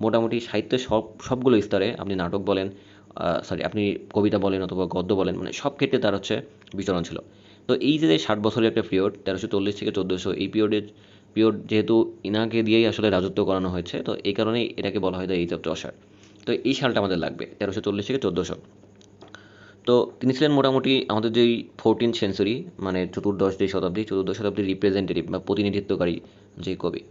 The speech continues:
ওকে? তো ইংরেজি ভাষায় কিন্তু তিনিই প্রথম বিশুদ্ধ কবিতা লেখেন, কারণ পূর্বে তো অ্যাংলো স্যাক্সন জাতি ছিল, আর অ্যাংলো স্যাক্সন জাতি যেহেতু এসেছিল জার্মানির দিক থেকে বা আমাদের স্ক্যান্ডিনেভিয়া বা পোল্যান্ড, জার্মানি, ইটালি, এই দিক থেকে, তো এরা কিন্তু বিশুদ্ধ ইংরেজিতে কথা বলতো না বা বিশুদ্ধ ইংরেজিতে লেখালেখিও করতো না।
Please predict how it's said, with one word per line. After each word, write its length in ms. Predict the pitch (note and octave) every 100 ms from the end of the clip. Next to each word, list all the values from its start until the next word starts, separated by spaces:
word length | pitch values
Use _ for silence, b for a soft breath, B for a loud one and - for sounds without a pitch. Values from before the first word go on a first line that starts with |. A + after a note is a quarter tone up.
| -
ওকে? 180 | C3 - - B B B B -
তো 100 | -
ইংরেজি 540 | A#2+ A#2+ C3+ D3 D3 - - G#2
ভাষায় 260 | G#2+ B2+
কিন্তু 220 | B2 B2+ B2+
তিনিই 300 | A2 A2 B2+
প্রথম 320 | A#2+ A#2+ A2
বিশুদ্ধ 360 | F#2+ G#2+ G2+
কবিতা 280 | G2+ F#2+ E2+
লেখেন, 260 | D#2+ D#2 E2+
কারণ 220 | F#2+ F#2+
পূর্বে 240 | F#2+ G2
তো 80 | A2+
অ্যাংলো 200 | G#2 F#2
স্যাক্সন 260 | G2+ G#2 F#2+
জাতি 160 | F2
ছিল, 160 | F2 F#2+ - B B B
আর 40 | G2
অ্যাংলো 260 | G2 A2+
স্যাক্সন 340 | A#2 B2+ C3 A#2+
জাতি 200 | A2+ A#2
যেহেতু 280 | A2 A2+
এসেছিল 400 | A#2+ G2 A2 A2+
জার্মানির 380 | G2+ F#2+ G2+ G2
দিক 160 | F#2 F2
থেকে 220 | F#2 G2+ - B B -
বা 120 | F#2+
আমাদের 220 | F#2+ G2
স্ক্যান্ডিনেভিয়া 540 | - G2+ G2 F#2 F#2+
বা 100 | F#2
পোল্যান্ড, 480 | F2+ G2 F#2 F#2 F2 - F#2
জার্মানি, 360 | F#2 F2+ F2+ F2+
ইটালি, 260 | F2 F2
এই 80 | E2+
দিক 160 | G2 -
থেকে, 220 | F#2 - B B B B
তো 200 | B2 - -
এরা 140 | A#2
কিন্তু 380 | C3 C#3 C#3 -
বিশুদ্ধ 360 | - A2 B2+ B2
ইংরেজিতে 320 | A#2+ A#2 A#2
কথা 220 | - G2+
বলতো 200 | G#2+ G#2+
না 60 | G#2+
বা 60 |
বিশুদ্ধ 260 | G2+ F#2+ G#2
ইংরেজিতে 320 | G2+ G2+ G2
লেখালেখিও 420 | G2 F2 F#2 G2+
করতো 240 | F2+ E2+ E2+
না। 120 | C#2